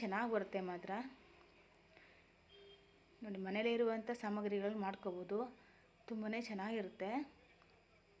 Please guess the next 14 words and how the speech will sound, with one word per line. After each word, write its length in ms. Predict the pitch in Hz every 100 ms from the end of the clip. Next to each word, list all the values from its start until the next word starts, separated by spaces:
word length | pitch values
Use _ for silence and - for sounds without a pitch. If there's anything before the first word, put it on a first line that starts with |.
| - - - - - - - - - - -
ನೋಡಿ 140 | 220 202
ಹೇಗೆ 140 | 202 196
ಬಂದಿದೆ 240 | 208 196 190
ಅಂತ, 100 | 180 214 190
ಮೊಟ್ಟೆ 220 | - 202 196
ಎಲ್ಲ 100 | 240 302 - - - - - - -
ಪೀಸಸ್ 320 | 220 208 202 214
ಆಗಿ 140 | 196 226
ಎಷ್ಟು 140 | 220 -
ಚೆನ್ನಾಗಿದೆ 380 | 190 196 202 190
ಅಂತ, 160 | 185 208 226
ತುಂಬಾ 240 | 196 196 196 220 226
ಚೆನ್ನಾಗಿದೆ. 480 | 202 196 208 180 180 247 294 - - - - - - - - - - - - - - - - - - - - - - - - - - - - - - - - - - - - - - - - - - - -
ಇವಾಗ 180 | 226 214